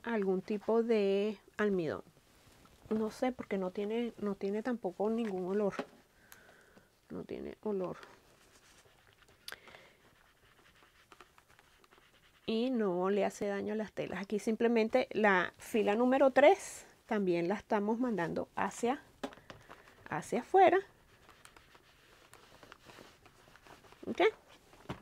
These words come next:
Y ya tenemos todas nuestras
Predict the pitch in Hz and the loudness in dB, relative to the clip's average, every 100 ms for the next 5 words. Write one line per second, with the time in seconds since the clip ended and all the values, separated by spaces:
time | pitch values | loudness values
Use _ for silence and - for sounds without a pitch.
0 | - _ _ _ _ _ - - - - | -20 _ _ _ _ _ -18 -18 -20 -20
1 | - - - - _ 339 359 392 427 - | -20 -20 -20 -20 _ 4 6 6 4 -2
2 | - 233 202 202 214 233 247 254 240 269 | -14 -4 -2 0 0 -2 -2 0 0 0
3 | 269 262 - 277 285 - - | 0 -2 0 -2 -2 -8 -16